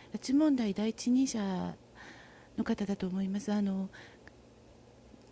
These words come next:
そうですね。何週間前に出ていただきました、あの、救う会兵庫の、あの、最高顧問されてます、えっと、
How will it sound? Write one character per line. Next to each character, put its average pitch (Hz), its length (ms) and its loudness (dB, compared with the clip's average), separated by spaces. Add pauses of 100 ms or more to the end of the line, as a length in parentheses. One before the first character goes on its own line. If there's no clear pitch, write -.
(500)
そ 247 120 -2
う 233 40 0
で 214 80 -4
す - 100 -10
ね。 190 80 -6
何 254 220 2
週 285 180 -4
間 240 140 -4
前 220 240 -2
に 214 360 0
出 - 80 -8
て 214 120 0
い 208 60 -2
た 214 100 -2
だ 214 100 -4
き - 140 -8
ま 220 200 0
し - 80 -6
た、 208 260 -2 (600)
あ 214 100 0
の、 202 200 -4
救 - 220 -2
う 269 40 0
会 226 220 0
兵 226 140 -2
庫 185 200 -2
の、 175 240 -4 (1120)
あ 202 100 -4
の、 170 380 -6 (420)
最 247 180 -2
高 247 120 0
顧 240 160 0
問 190 160 0
さ 190 100 -4
れ 190 80 -2
て 185 100 -4
ま 185 140 -2
す、 202 300 -2 (560)
え 202 60 -6
っ - 40 -10
と、 185 120 -6